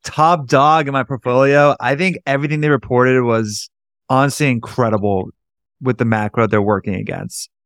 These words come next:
Every other competitor or every other SaaS company is reporting, like,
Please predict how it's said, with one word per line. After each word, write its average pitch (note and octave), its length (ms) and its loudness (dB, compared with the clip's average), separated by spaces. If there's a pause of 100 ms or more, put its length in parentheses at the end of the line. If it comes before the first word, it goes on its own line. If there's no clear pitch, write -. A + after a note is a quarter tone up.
(320)
Every E3+ 320 2
other F#3+ 220 2
competitor C#3+ 680 2 (260)
or C#3 140 0
every C#3+ 320 2
other C3+ 240 4
SaaS A2+ 340 -2
company B2 300 -2
is A2 80 -2
reporting, A2+ 340 -2
like, G2+ 160 -4